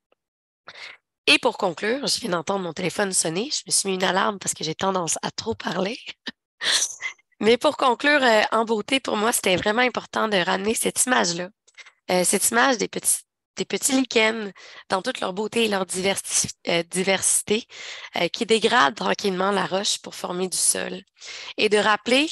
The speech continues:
que la vie sur Terre dépend de ce travail lent et minutieux que ces petits organismes-là ont mis tant de temps à accomplir.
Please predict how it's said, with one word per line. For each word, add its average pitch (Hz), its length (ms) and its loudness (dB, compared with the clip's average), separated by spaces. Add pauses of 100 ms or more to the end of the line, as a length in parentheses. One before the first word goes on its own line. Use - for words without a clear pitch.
que - 120 0
la 175 180 4
vie 190 180 0
sur - 220 0
Terre 190 480 0 (460)
dépend 220 360 2
de 247 100 0
ce - 120 -2
travail 185 460 0
lent 190 320 2
et 202 100 0
minutieux 202 640 -4
que - 140 -10
ces - 120 -4
petits - 320 -4
organismes-là 190 680 0 (420)
ont 214 140 2
mis 220 140 -2 (120)
tant 285 240 8
de 208 140 2
temps 214 320 0 (320)
à 196 140 6
accomplir. 185 680 -4